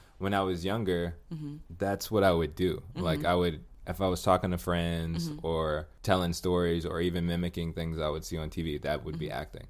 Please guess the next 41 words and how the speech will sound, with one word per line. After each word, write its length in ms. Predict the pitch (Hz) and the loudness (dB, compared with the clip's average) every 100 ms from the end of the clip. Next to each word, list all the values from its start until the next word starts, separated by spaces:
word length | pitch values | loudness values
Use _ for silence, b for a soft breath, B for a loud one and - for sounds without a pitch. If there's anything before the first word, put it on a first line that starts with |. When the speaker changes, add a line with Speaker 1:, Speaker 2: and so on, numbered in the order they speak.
| - | -6
Speaker 2:
Mm-hmm. 180 | 165 147 | -6 0
Speaker 1:
You 80 | 110 | 2
don't 140 | 113 | 2
consider 400 | 95 82 - 120 | 2 -2 2 4
it 140 | 98 - | 4 2
that, 340 | 71 71 160 | -4 -4 -8
Speaker 2:
Yeah. 180 | 156 - | -10 -8
Speaker 1:
but, 340 | 87 90 78 - | -2 0 -2 -4
you 120 | - 90 | -4 -4
know, 280 | 76 73 - | -2 -6 -6
you 140 | 98 90 | -4 -2
just 180 | 82 | -2
naturally 500 | 87 82 82 82 78 | -2 -2 -2 -4 -4
do 220 | 76 82 69 | -4 -4 -4
that. 180 | 67 | -6
Like, 160 | 73 76 | -8 -6
some 160 | 90 87 | -4 -2
people, 440 | 90 82 73 - b b b - - - - | -2 -2 -4 -6 b b b -20 -20 -16 -6
like 140 | 85 | -2
we 60 | 90 | 0
were 120 | 87 | 0
saying 240 | 90 85 | 0 0
about 200 | 76 69 | -2 -4
singing, 440 | - 113 90 73 80 | -2 0 0 -2 -4
like, 200 | - 85 | -2 -2
Speaker 2:
Mm-hmm. 140 | 85 | -2
Speaker 1:
naturally 380 | 90 90 90 82 | -2 -2 -2 -4
singing. 440 | 80 98 82 71 - | -2 -2 -4 -6 -6
Or 140 | 85 | -2
Speaker 2:
Yeah. 60 | 82 | -2
Speaker 1:
if, 100 | 82 | -4
like, 180 | 90 82 | -6 -6
if 100 | 85 | -2
you're 300 | 95 90 85 | 0 2 0
around 400 | 85 90 92 92 | 2 2 0 -2
people 420 | 85 78 78 76 - | -4 -2 -2 -2 -2
who 140 | 90 | 0
are 80 | 82 | 0
always 220 | 78 82 | 0 -2
singing, 280 | 85 76 78 - b b | -4 -6 -8 -12 b b
Speaker 2:
Mm-hmm. 160 | 175 | -8